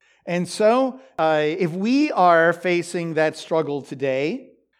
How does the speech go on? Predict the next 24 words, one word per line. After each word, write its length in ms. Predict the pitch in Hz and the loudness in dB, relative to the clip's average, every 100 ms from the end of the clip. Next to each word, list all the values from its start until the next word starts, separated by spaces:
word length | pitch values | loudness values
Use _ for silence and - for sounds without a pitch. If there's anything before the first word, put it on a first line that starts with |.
| _ - | _ -2
recognize 680 | 202 226 247 185 170 165 | -2 0 -2 0 0 -2
that 180 | 175 147 | -6 0
God 260 | 180 196 233 | 4 4 2
is 140 | 160 | -2
not 240 | 190 202 | -4 -4
condemning 500 | 196 208 214 302 254 | -2 0 2 2 0
you 240 | 175 160 185 | -2 -2 -2
for 160 | 180 | -6
facing 420 | 170 208 226 220 208 | -6 -2 -2 -4 -8
the 80 | |
struggle, 560 | 202 254 302 175 139 - _ _ _ _ _ | -6 2 2 2 -8 -12 _ _ _ _ _
but 100 | 190 | 0
he 140 | 202 214 | 2 2
has 120 | 202 | -2
provided 840 | 196 185 220 311 320 220 190 202 220 - _ _ _ - | -4 0 4 4 4 4 2 0 -4 -12 _ _ _ -10
what? 480 | 185 285 156 135 | 0 0 0 -4
He's 200 | 175 185 | -8 -8
provided 960 | - 185 160 208 247 240 185 170 180 156 | -6 -8 -2 2 2 2 2 0 -4 -6
the 100 | 180 | -4
way 240 | 185 190 | 0 2
out 160 | 180 196 | 4 4
of 120 | 160 | 0
the 80 | 139 | -6
struggle. 520 | - 120 101 - _ | -12 -16 -20 -20 _